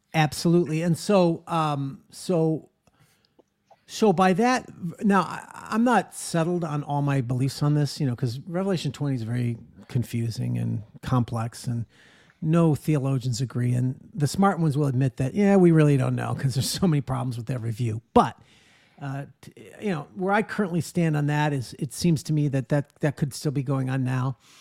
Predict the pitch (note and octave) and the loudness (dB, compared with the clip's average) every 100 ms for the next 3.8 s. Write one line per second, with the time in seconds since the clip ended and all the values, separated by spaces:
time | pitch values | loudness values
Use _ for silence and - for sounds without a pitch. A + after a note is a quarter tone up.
0 | - _ - C3+ C3 B2+ B2+ C3 C3+ C3 | -20 _ -10 -6 -2 -2 -4 -6 -6 -8
1 | - _ _ - - E3 D#3+ C3+ - D3 | -10 _ _ -8 -2 -2 -2 -4 0 2
2 | C#3+ C#3+ C3+ C#3 - C3 C3 C#3 B2+ - | 2 2 0 -4 -4 -4 -2 -2 -4 -4
3 | C3+ - C#3+ C#3 - C#3+ C3+ | -4 -2 0 0 -2 -4 -4